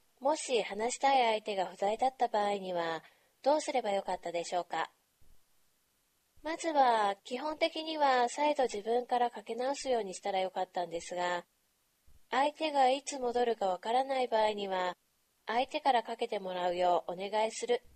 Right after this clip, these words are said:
という方法もありましたね。そして、急ぎの用があって、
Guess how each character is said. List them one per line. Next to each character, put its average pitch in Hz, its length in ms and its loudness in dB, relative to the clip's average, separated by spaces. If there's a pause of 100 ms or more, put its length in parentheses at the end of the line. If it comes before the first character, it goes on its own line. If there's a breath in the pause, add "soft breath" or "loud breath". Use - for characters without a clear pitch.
(160)
と 220 100 -2
い 202 80 0
う 185 80 2
方 180 200 -4
法 190 180 -6
も 180 80 -6
あ 180 80 -4
り 180 100 -8
ま 190 140 -6
し - 80 -12
た 165 80 -14
ね。 214 280 -8 (1040)
そ 247 200 -4
し - 120 -12
て、 294 360 4 (400)
急 285 300 0
ぎ 294 120 -10
の 302 140 0
用 311 240 2
が 254 140 4
あ - 20 4
っ 247 40 0 (140)
て、 220 400 4